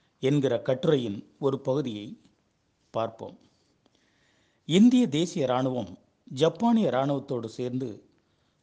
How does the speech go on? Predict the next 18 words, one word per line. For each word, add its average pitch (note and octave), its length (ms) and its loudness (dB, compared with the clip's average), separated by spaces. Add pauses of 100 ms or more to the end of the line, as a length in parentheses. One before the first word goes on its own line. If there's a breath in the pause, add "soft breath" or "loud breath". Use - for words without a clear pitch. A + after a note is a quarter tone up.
ஆங்கிலேயரோடு D3 920 2 (320)
போரிட D3+ 560 0 (100)
பர்மா F#3 340 4
வழியாக A#2+ 560 -2 (160)
இந்தியா D#3+ 400 0
வர A2 160 -2
திட்டமிட்டது. A2 760 -8 (880)
தமிழ் G#3 280 6
மக்கள் F3+ 540 0
துணையுடன் C3+ 720 -2
போராடிய D#3 560 2
நேதாஜியை D3 680 -2
கண்டு A#2 440 -6 (720)
ஆங்கில G#3 460 4
பிரதமர் C#3+ 420 0
சர்ச்சில் C3+ 680 -4 (140)
கோபம் D#3+ 400 2
கொண்டார். G#2 460 -12